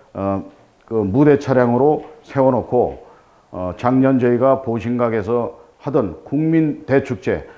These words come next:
말 그대로 오일육 혁명은 대한민국 전 국민이 버선발 신고 나와서 덩실덩실 춤을 춰야 하는 이러한 대축제임을 강조하기 위해서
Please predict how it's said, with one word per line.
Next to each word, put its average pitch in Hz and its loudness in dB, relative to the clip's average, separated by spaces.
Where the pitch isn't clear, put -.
말 123 2
그대로 135 2
오일육 123 0
혁명은 127 -4
대한민국 127 0
전 156 -2
국민이 147 2
버선발 147 2
신고 147 -2
나와서 131 2
덩실덩실 139 -2
춤을 185 -6
춰야 151 0
하는 139 0
이러한 131 0
대축제임을 117 -2
강조하기 113 0
위해서 107 -2